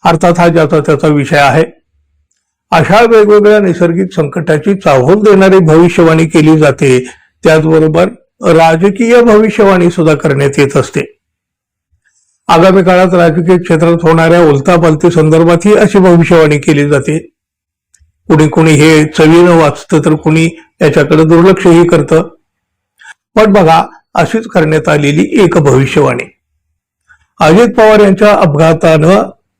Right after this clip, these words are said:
ही भविष्यवाणी सुद्धा सत्य ठरवलेली आहे. उपमुख्यमंत्री अजित पवार यांचं विमान अपघातात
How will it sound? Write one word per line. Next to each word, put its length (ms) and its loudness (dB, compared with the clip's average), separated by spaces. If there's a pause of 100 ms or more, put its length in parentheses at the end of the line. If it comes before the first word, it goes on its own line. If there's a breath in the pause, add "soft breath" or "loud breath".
(140)
ही 500 -2
भविष्यवाणी 680 2
सुद्धा 260 0
सत्य 480 -2
ठरवलेली 540 0
आहे. 240 -2 (1500)
उपमुख्यमंत्री 1040 0
अजित 260 2
पवार 300 0
यांचं 280 0
विमान 340 0
अपघातात 480 0